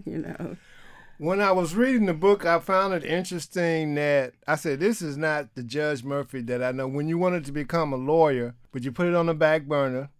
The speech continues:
Speaker 2: uh, because your husband wanted, uh, you know, a housewife. But eventually you did pursue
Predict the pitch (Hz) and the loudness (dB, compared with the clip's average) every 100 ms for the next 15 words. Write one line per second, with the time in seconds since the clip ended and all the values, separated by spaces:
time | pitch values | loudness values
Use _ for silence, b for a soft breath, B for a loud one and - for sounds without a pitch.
0 | _ - 120 123 127 147 143 127 135 147 | _ -10 -6 -4 -4 0 0 -2 -2 0
1 | 151 143 143 143 143 143 127 127 131 131 | 0 -2 -4 0 0 0 -4 -8 -8 -6
2 | 127 117 110 131 151 131 120 113 113 107 | -4 -4 -2 0 0 0 -4 -4 -4 -6
3 | - _ _ _ _ _ _ 123 147 143 | -12 _ _ _ _ _ _ -2 2 2
4 | 135 _ _ _ - 135 151 190 - 170 | 0 _ _ _ -8 -4 0 0 0 0
5 | 156 151 135 151 139 160 156 - 135 - | -2 -2 -8 -8 -2 0 -2 -4 -10 -4
6 | 165 156 139 | -2 0 -2